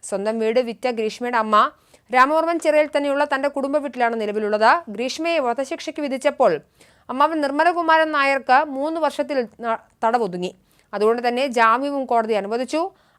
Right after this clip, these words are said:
അപ്പീൽ കാലം കഴിയും വരെ നിർമ്മലകുമാരൻ നായർക്ക് പുറത്തു തുടരാം.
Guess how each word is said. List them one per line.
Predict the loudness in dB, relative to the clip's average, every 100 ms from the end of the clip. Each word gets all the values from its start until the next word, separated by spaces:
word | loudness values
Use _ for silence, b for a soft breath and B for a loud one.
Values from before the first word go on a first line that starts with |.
| -4
അപ്പീൽ | -2 -2 2
കാലം | 4 4 2
കഴിയും | 0 0 -2
വരെ | -2 -4
നിർമ്മലകുമാരൻ | -4 -2 -2 0 2 2 2
നായർക്ക് | 0 -2 0 2 0 -2
പുറത്തു | -6 -4
തുടരാം. | -4 -2 0 -2